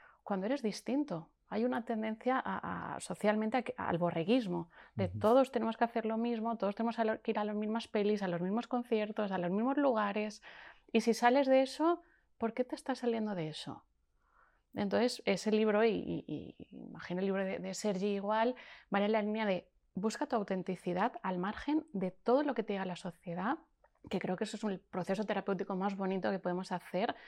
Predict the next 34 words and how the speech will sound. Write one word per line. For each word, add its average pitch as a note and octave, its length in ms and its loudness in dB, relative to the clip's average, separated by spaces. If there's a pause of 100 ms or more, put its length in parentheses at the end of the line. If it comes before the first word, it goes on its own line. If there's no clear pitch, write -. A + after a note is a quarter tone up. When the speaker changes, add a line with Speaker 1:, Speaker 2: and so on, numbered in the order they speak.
(340)
Speaker 1:
Vamos A3+ 240 2
a D4 60 0
quitar A3 260 2
las F3 160 0
culpas, - 400 2
vamos B3 220 0
a A#3 100 2
quitar G3+ 260 0
los F3 160 0
miedos, A3+ 420 2
vamos C4 280 2
a A#3+ 160 0 (240)
quitar - 460 0
todo D4+ 160 8
lo D#4 100 8
de B3 120 4
fuera C4 440 0
y - 60 -4
vamos G#3+ 240 -4
a - 20 0
ver C4 160 0
quién G3 240 2
eres F3 220 -2
en E3+ 80 -2
esencia. D#3+ 540 -10 (340)
Y G#3+ 60 4
a G#3 80 6
partir G#3 300 4
de G3 80 0
quién E4 200 4
eres C#4+ 120 0
en, C4 100 0
en B3+ 300 -2
esencia, C4 460 0